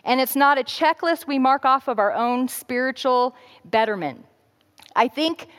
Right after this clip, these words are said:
for some of us, that's what discipleship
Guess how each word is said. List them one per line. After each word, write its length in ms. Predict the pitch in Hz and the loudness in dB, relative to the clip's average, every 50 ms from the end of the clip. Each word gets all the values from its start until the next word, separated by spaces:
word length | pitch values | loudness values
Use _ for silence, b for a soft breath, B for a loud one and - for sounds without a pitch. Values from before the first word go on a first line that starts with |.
| b b b | b b b
for 120 | - 277 269 | -2 -2 -2
some 320 | - - 320 320 370 415 | 0 2 2 2 4 2
of 120 | 381 285 | 2 4
us, 340 | 269 226 220 220 220 - - 185 | 4 4 4 2 0 -6 -8 0
that's 320 | - 220 233 269 311 - | 2 4 4 4 2 0
what 140 | - 330 262 | -6 -8 -6
discipleship 800 | - 302 - - 269 254 254 - 254 233 - - 254 247 247 - | -6 -8 -2 -2 -2 -2 -2 -4 -6 -6 -4 -2 -2 -2 -2 -6